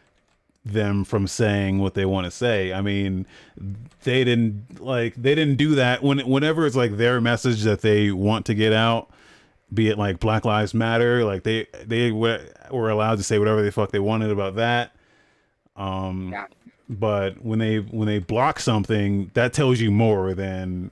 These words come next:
Speaker 1: what they are allowed to say.
Speaker 2: Exactly.
Speaker 1: Because,
Speaker 2: Exactly.
Speaker 1: oh
Speaker 2: I didn't see any of this uproar during, uh, the Black Lives Matter debates or the, uh, the, the Hong Kong protests. I didn't see
Speaker 1: Yeah,
Speaker 2: any of
Speaker 1: yeah.
Speaker 2: that.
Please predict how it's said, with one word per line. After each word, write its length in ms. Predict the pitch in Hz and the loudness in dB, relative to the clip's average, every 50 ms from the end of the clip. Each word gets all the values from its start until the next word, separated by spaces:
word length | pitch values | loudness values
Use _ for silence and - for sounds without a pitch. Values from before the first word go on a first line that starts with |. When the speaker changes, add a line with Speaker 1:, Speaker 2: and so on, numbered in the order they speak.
| - _ | -14 _
Speaker 1:
what 420 | - 95 101 104 101 98 85 - _ _ _ _ _ _ | -8 -4 -2 -2 -2 -2 -6 -8 _ _ _ _ _ _
they 240 | 135 117 104 110 107 | -16 -4 0 0 2
are 340 | 104 101 104 104 101 98 95 | 2 2 2 2 2 0 0
allowed 540 | 87 90 92 92 95 92 90 90 85 - - | 0 0 -2 -2 -2 -2 -4 -6 -8 -12 -12
to 280 | - 101 90 87 87 | -10 -8 -8 -8 -8
say. 500 | 85 - - - 95 85 82 78 85 107 - _ _ _ | -10 -8 -4 -4 -2 -2 -4 -6 -10 -14 -16 _ _ _
Speaker 2:
Exactly. 840 | - 110 107 _ - 113 104 104 101 - _ 101 95 95 92 92 - 120 | -20 -20 -20 _ -8 -6 -6 -6 -6 -10 _ -18 -16 -16 -16 -16 -16 -10
Speaker 1:
Because, 760 | - 101 87 - 104 95 92 90 90 90 85 - - - - - | -10 -10 -6 -4 -4 -4 -2 -2 -4 -6 -8 -10 -14 -16 -16 -16
Speaker 2:
Exactly. 580 | 113 104 _ - - 104 98 104 110 107 107 110 | -18 -20 _ -12 -8 -6 -4 -2 -2 -2 -2 -2
Speaker 1:
oh 20 | |
Speaker 2:
I 120 | 107 117 135 | -2 -2 -2
didn't 160 | 147 147 139 | -2 -4 -6
see 240 | - - 143 113 113 | -6 -8 -8 -8 -8
any 220 | 120 127 131 127 | -8 -6 -4 -4
of 60 | 127 | -4
this 160 | 123 123 120 - | -4 -6 -4 -4
uproar 460 | 110 110 - - 113 113 113 107 107 | -4 -4 -4 -4 -4 -4 -2 -2 -4
during, 400 | 107 110 104 104 104 104 101 98 | -4 -6 -6 -6 -6 -8 -8 -6
uh, 140 | 98 98 95 | -6 -6 -6
the 60 | 95 | -8
Black 280 | - 110 110 110 - | -8 -6 -6 -6 -4
Lives 220 | - 110 107 98 101 | -6 -6 -6 -8 -10
Matter 240 | 101 98 98 95 92 | -10 -10 -10 -10 -12
debates 560 | 98 98 - 104 98 98 98 95 - - - | -14 -12 -10 -10 -10 -10 -12 -14 -16 -18 -14
or 280 | - 107 101 101 101 95 | -12 -10 -10 -8 -10 -12
the, 200 | 87 98 98 95 | -14 -14 -12 -10
uh, 460 | 95 92 92 92 92 90 92 92 90 - 95 | -10 -10 -10 -10 -10 -12 -14 -16 -18 -16 -16
the, 220 | 95 92 92 92 | -14 -14 -14 -14
the 80 | 90 95 | -14 -12
Hong 260 | 107 110 107 107 110 | -6 -6 -6 -6 -6
Kong 240 | 104 - 104 104 101 | -6 -6 -6 -6 -6
protests. 580 | - - 98 95 92 - - 95 90 90 - - | -10 -10 -12 -12 -10 -12 -14 -14 -14 -14 -12 -10
I 80 | 104 | -4
didn't 120 | - 120 110 | 0 2 2
see 60 | 120 | 2
Speaker 1:
Yeah, 140 | 117 113 107 | 2 2 0
Speaker 2:
any 80 | 104 98 | 0 0
of 60 | 98 | 2
Speaker 1:
yeah. 260 | 104 104 98 95 92 | 2 2 2 0 -4
Speaker 2:
that. 720 | 90 - _ _ _ - - _ _ _ _ _ _ - | -6 -12 _ _ _ -20 -20 _ _ _ _ _ _ -20